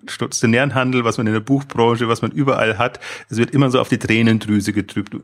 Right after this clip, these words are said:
äh, gedrückt und wir Armen und, und, äh, wir haben doch auch eine Rolle oder guck mal, wenn wir weg sind, was dann alles Schlimmes passieren würde. Ähm, also wo, wo so dieser, dieser Mitleidseffekt viel stärker da ist. Und ich, ich meine das jetzt gar nicht, äh, ähm,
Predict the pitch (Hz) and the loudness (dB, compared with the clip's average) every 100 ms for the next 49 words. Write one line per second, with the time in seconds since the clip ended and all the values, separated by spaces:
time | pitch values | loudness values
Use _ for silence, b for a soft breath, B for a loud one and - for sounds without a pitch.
0 | - - 110 - - 110 113 110 117 - | -12 -10 -6 -4 -2 -4 -2 0 0 2
1 | 110 127 123 117 113 107 B B B - | 0 2 0 0 0 -2 B B B 0
2 | 113 113 110 - - - - - - 120 | 2 2 -2 -4 -2 -4 -8 -12 -14 -14
3 | 117 - _ _ - - - _ 123 120 | -18 -20 _ _ -20 -20 -20 _ -14 0
4 | 127 135 127 117 131 131 110 107 113 113 | 2 2 2 2 2 4 4 4 4 4
5 | 113 110 - 160 - 117 113 110 110 127 | 2 0 -2 -6 0 0 2 2 2 0
6 | - - 113 110 - 113 104 113 127 123 | -2 -2 2 0 0 -2 -2 -2 2 2
7 | 110 117 - 143 135 110 107 123 B B | 2 -2 2 4 4 4 2 2 B B
8 | B _ 120 113 123 - - 139 120 123 | B _ 0 2 0 -4 -8 -4 -4 -4
9 | 127 123 123 131 135 127 120 120 113 113 | -4 -2 0 2 4 2 2 -2 -2 -2
10 | - _ _ _ _ _ _ _ _ - | -6 _ _ _ _ _ _ _ _ -20
11 | - _ 117 139 143 143 139 139 131 - | -20 _ 0 0 0 0 0 0 -2 -2
12 | 127 - - 165 - _ _ - - 127 | -4 -6 -10 -10 -10 _ _ -12 -2 0
13 | 143 143 120 110 139 147 135 135 151 - | 2 0 0 0 2 2 0 0 -4 -2
14 | - 139 170 147 - 127 147 143 - - | 2 2 2 -2 0 0 0 -2 -6 -6
15 | 123 120 127 117 117 | -2 0 0 -2 -4